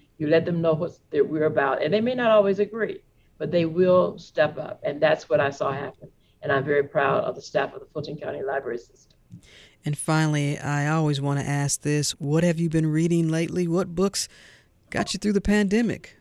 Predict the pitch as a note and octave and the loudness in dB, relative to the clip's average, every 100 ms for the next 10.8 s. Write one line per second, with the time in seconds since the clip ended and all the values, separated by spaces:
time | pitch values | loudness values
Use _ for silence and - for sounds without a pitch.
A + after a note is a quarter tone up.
0 | _ _ _ - C#3+ G3+ G3+ F#3+ F3 C4 | _ _ _ -4 4 6 6 6 6 4
1 | E3 D#3 - A#3+ B3+ A#3 A3 G3+ G3 - | 2 -2 4 4 6 4 6 4 2 -2
2 | - _ _ _ _ _ F#3+ G#3+ G#3 G#3 | -14 _ _ _ _ _ 6 8 10 8
3 | D#3+ D#3 D#3 D#3 D#3 G3 D3+ - F#3 E3 | 4 2 0 0 4 4 4 -2 -2 -2
4 | D#3 C#3 D3+ D3 C#3 D3+ D3 G3+ G3 - | -6 -8 -6 -4 -2 -4 -4 0 -2 -2
5 | F3+ D#3+ D#3+ E3 D#3 - - - F3+ D#3 | -8 -10 -8 -10 -10 -12 -16 -6 -6 -4
6 | F3 F3 - - D#3+ E3+ F3 E3 D3 F3 | -4 -4 -6 2 2 2 -4 -8 -4 -4
7 | - C#3 C3+ - - - D3+ _ - _ | -6 -8 -6 -8 -8 -14 -18 _ -20 _
8 | - C#3+ C#3 C#3+ D3 G3 E3+ D3 E3+ D#3 | 0 2 4 4 4 2 0 0 6 6
9 | C3+ - - - - D3 C#3 C3 - C#3+ | 6 0 -4 -6 -2 0 0 -2 -4 -2
10 | F3 E3 - F#3+ G3+ G3+ - | 0 -2 -6 0 0 0 -8